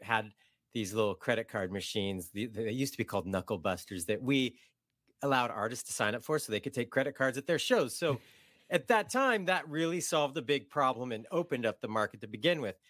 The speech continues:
As the industry changed, you know, the problems to solve for independent artists have changed. And those things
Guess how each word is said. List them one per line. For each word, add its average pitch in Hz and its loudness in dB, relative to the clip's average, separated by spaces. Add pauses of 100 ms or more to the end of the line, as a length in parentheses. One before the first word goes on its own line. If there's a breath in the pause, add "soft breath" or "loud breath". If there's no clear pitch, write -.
(160 soft breath)
As 175 2
the 254 2
industry 247 0
changed, 208 0
you 165 -4
know, 160 2
the 151 -6
problems 180 0
to 135 -8
solve 139 0
for - -16
independent 139 -4
artists 104 -4 (440)
have 120 -2
changed. 92 -2 (480)
And 123 0
those 139 0
things 143 -2